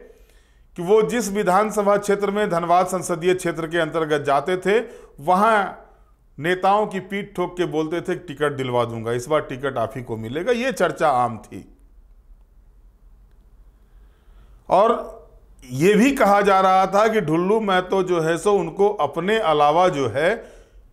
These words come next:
सिर्फ ईमानदारी उनके अंदर कूट कूट कर भरी हुई है, बाकी सभी नेता भ्रष्ट हैं।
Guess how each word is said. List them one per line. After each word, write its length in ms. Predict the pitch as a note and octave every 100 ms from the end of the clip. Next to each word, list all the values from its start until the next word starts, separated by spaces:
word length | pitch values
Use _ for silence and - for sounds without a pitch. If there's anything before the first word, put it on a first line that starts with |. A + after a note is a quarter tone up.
| - - _
सिर्फ 380 | - - A#3+ G#3 E3
ईमानदारी 640 | F3 F3+ F3+ F3 F3+ G#3
उनके 440 | F#3+ D#3+ D#3 A3
अंदर 340 | F3 D#3+ E3 E3+
कूट 280 | D#3+ D#3
कूट 280 | - D3+ D3
कर 120 | D3+
भरी 260 | C3 B2+ C#3+
हुई 180 | C#3+ F3
है, 60 |
बाकी 460 | E3+ C3+ D#3+ E3+ G#3+
सभी 440 | G3+ F3 D3 F#3
नेता 440 | E3+ C#3 C3+ D#3+ F3
भ्रष्ट 520 | B2 A#2 - - -
हैं। 240 | G#2 F#2